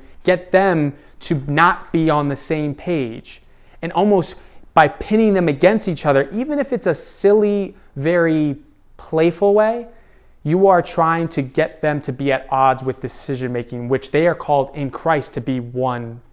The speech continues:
flesh. They're called to be united. And so you might not think that's a big deal, but in, in reality, that, that could be a means of sowing division. And even though this is not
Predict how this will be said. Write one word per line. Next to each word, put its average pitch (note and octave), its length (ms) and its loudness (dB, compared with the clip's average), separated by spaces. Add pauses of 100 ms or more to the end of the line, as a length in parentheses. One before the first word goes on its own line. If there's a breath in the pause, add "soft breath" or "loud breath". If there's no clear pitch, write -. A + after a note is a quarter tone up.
(120)
flesh. - 840 -8
They're C3+ 100 -8
called G3 440 2
to - 80 -6
be C3 120 -6
united. A2+ 640 -10 (560 soft breath)
And F3 140 0
so E3+ 520 6
you G#3 200 2
might G3 380 -2
not F3 200 -4
think G3+ 160 -2
that's E3 160 -2
a D3 60 -4
big C#3 260 -2
deal, G#3 220 0
but C3 300 -6 (1080)
in, E3+ 180 -6
in E3 200 -6
reality, F3 400 0
that, D3+ 220 -8
that D3+ 160 -12
could G3 360 -4
be E3 140 0
a C#3+ 60 -2
means D3+ 360 -4
of B2 320 -8 (120)
sowing E3 400 -2
division. C3 640 -4 (260 soft breath)
And - 120 -10
even G3 220 -2
though E3 180 6
this D#3 220 -4
is D3 100 -2
not C#3+ 320 -2